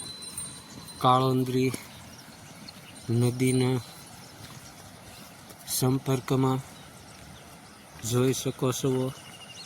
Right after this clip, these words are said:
અમારા દર્શક મિત્રો પણ આગળ વાટ જોઈને બેઠા છે કે આવો ઘડીક સથવારો કરાવી. તો આ આપણું ભગુડા ગામ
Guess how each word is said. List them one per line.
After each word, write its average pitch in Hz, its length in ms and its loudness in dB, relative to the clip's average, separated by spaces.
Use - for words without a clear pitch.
અમારા 127 480 6
દર્શક 123 540 4
મિત્રો 131 380 6
પણ 127 200 4
આગળ 127 440 6
વાટ 120 320 6
જોઈને 127 460 2
બેઠા 127 440 2
છે 123 280 -2
કે 131 100 8
આવો 127 320 6
ઘડીક 123 500 4
સથવારો 127 760 4
કરાવી. 123 600 4
તો 117 140 6
આ 127 260 8
આપણું 123 360 2
ભગુડા 123 440 6
ગામ 123 320 2